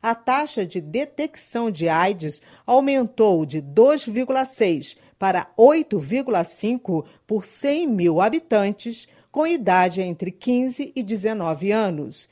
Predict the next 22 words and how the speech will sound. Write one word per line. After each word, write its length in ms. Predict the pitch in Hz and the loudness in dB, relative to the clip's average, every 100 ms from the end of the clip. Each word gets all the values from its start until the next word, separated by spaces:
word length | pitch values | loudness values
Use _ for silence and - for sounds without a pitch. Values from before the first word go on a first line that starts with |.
| _ - | _ -10
e 80 | 240 | -6
de 140 | 233 | -4
vinte 380 | 240 208 330 370 | -4 -2 -2 -2
e 60 | 330 | 0
dois 280 | 254 262 240 | 4 4 2
vírgula 340 | 247 262 262 | -4 0 0
dois 460 | 196 233 233 160 - | 4 4 4 2 -4
para 320 | - 175 165 | -4 -2 -2
quarenta 680 | - 220 196 180 277 311 202 | -2 2 2 2 0 0 -2
e 60 | |
três 460 | - 208 202 202 - | -2 0 0 0 -4
vírgula 480 | 139 214 247 247 277 | -4 -2 0 -2 -2
três 500 | 214 190 190 190 - _ _ _ | 0 0 0 -4 -14 _ _ _
por 140 | 190 170 | -4 -2
cem 320 | - 247 294 | 2 2 2
mil 260 | 226 170 | 2 2
habitantes 800 | 170 240 247 262 262 233 156 - - _ - | 2 0 2 2 2 -2 -6 -10 -16 _ -6
na 140 | 262 | -4
faixa 340 | 269 220 202 | 0 0 2
etária 420 | 285 285 190 180 185 | -2 0 2 2 0
de 160 | 214 | -2
vinte 560 | 247 175 180 170 - | -6 -4 -4 -6 -8